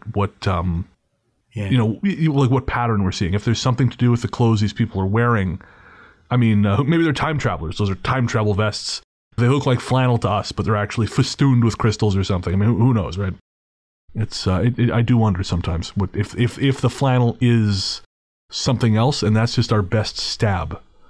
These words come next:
Speaker 1: at interpreting it.
Speaker 2: Yeah, they don't, as far as I'm aware, the majority of them are wearing red flannel.
Speaker 1: Christ, I, I forget flannel comes in other colors. I, I just think red flannel. But, um, yeah, so I wonder if there's something about red on the color spectrum. And I, I feel like someone even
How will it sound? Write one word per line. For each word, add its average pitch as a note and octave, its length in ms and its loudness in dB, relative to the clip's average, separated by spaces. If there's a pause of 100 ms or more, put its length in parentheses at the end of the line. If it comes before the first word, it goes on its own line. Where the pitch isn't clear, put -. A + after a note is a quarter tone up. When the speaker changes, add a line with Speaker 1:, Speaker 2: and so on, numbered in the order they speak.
(320)
Speaker 1:
at G#2 140 0
interpreting F#2+ 500 0
it. - 120 -12 (580)
Speaker 2:
Yeah, C3 360 2
they C#3+ 100 2
don't, D3+ 580 -2
as C3+ 120 0
far G#3+ 180 0
as D#3 100 2
I'm D3+ 220 2
aware, G2+ 160 0
the G#2+ 60 0
majority C3+ 500 2
of A2 100 -6
them G#2+ 320 -6 (300)
are A2+ 160 -2
wearing A#2 420 0
red A#2 340 -2 (180)
flannel. G2 400 -8 (480)
Speaker 1:
Christ, B2+ 260 0
I, A#2 260 0
I B2+ 120 -2
forget G#2+ 260 -2
flannel G2+ 260 0
comes G2+ 240 0
in G2+ 60 2
other F2+ 140 0
colors. F#2+ 320 -2
I, G2+ 180 -2
I B2 60 2
just A#2 160 0
think G2+ 220 -2 (260)
red G#2+ 180 0
flannel. G#2 380 -4 (160)
But, A#2 280 0
um, F#2 420 0 (380)
yeah, C3+ 340 0
so - 140 -2
I C#3 40 2
wonder E3+ 260 2
if D3 100 -2
there's C3+ 180 0
something D#3+ 280 0
about C3+ 260 2
red A#2 280 2
on A2+ 100 2
the G#2 60 2
color A#2 280 0
spectrum. F#2 420 -4
And G#2+ 140 -2
I, A2+ 60 0
I B2+ 40 0
feel G#3+ 160 -2
like C#4+ 100 0
someone G3 260 2
even C#3 320 2